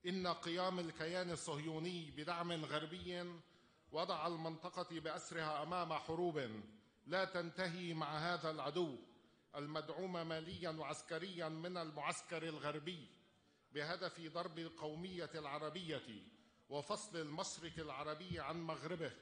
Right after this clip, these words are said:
لعرقلة قيام أية وحدة بين العرب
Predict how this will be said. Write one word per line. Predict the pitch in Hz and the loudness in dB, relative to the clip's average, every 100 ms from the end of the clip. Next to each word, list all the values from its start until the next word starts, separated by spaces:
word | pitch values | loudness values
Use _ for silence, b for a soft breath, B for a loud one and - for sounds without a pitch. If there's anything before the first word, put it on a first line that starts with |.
| - - - b b b - | -18 -20 -20 b b b -4
لعرقلة | 139 143 156 - 190 185 180 170 | 0 0 -2 -2 0 0 -2 -6
قيام | 165 175 180 175 | -4 0 0 0
أية | 170 170 180 175 175 165 160 | -2 -4 -6 -4 -4 -4 -4
وحدة | 185 - 160 160 | -4 -2 -4 -2
بين | 156 156 165 160 | -4 0 0 2
العرب | 156 143 165 131 | 2 2 2 0